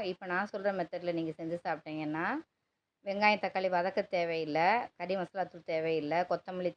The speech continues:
தேவையில்லை, இஞ்சி வெள்ளைப்பூடு தேவையில்லை. சிம்பிளா செஞ்சிடலாம். செய்யறதுக்கு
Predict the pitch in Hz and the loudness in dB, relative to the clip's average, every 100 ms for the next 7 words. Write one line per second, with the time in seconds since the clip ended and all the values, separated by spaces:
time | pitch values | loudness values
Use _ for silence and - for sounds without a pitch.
0 | 160 156 156 151 170 185 180 202 180 156 | -2 0 0 0 0 0 0 2 2 2
1 | 165 151 156 151 151 147 180 233 - _ | -6 -6 -2 -2 -2 2 2 0 -6 _
2 | _ - 220 - 220 202 202 175 175 165 | _ -10 -10 -4 -2 -2 -4 0 2 2
3 | 156 170 226 294 _ _ _ _ _ 208 | 0 0 0 -4 _ _ _ _ _ 0
4 | 220 226 208 202 | 2 2 2 0